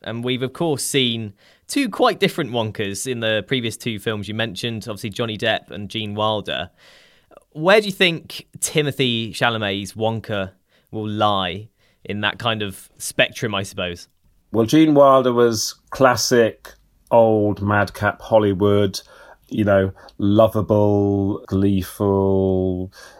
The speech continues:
Speaker 2: larger than life. And then we had Johnny Depp, kooky Johnny Depp, who's, to be honest, Johnny Depp,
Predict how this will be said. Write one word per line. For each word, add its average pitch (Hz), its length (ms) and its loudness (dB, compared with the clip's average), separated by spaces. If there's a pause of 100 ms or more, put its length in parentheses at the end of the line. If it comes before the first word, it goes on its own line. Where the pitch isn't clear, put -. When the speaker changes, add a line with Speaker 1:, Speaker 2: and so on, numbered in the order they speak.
(140)
Speaker 2:
larger 90 400 2
than 85 160 -2
life. 95 540 2 (340)
And 104 80 -4
then 104 80 2
we 104 80 0
had 101 160 0
Johnny 104 240 0
Depp, 104 280 0 (440)
kooky 107 340 -2
Johnny 101 320 0
Depp, 101 280 0 (280)
who's, 98 360 -4 (640)
to - 140 -10
be 156 160 -2
honest, 202 760 -4
Johnny 165 240 -2
Depp, 160 260 -4